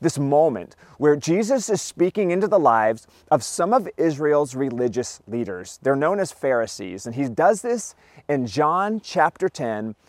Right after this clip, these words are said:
verse one through six, and I want to read this for you here. He says, "Very truly,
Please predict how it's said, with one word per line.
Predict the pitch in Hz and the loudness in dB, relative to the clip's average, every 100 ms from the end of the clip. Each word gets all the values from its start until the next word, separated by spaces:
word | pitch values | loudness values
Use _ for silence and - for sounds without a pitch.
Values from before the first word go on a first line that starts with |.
| _ - | _ -4
verse | 131 - | -4 -2
one | 127 120 | -4 -2
through | 117 | -4
six, | 107 117 98 - - _ - | -4 -2 -2 -4 -16 _ -4
and | 120 | 0
I | |
want | 127 127 | 2 2
to | |
read | 120 139 127 | 2 0 0
this | 113 - | -2 -2
for | 117 110 | -2 -2
you | 104 | -2
here. | 101 107 90 _ _ _ _ _ _ _ _ _ - - - - | -4 -4 -4 _ _ _ _ _ _ _ _ _ -20 -20 -20 -8
He | - | 0
says, | 170 185 117 | 4 4 4
"Very | 180 196 254 254 | 2 4 2 -2
truly, | - 208 190 160 170 | 0 2 2 2 0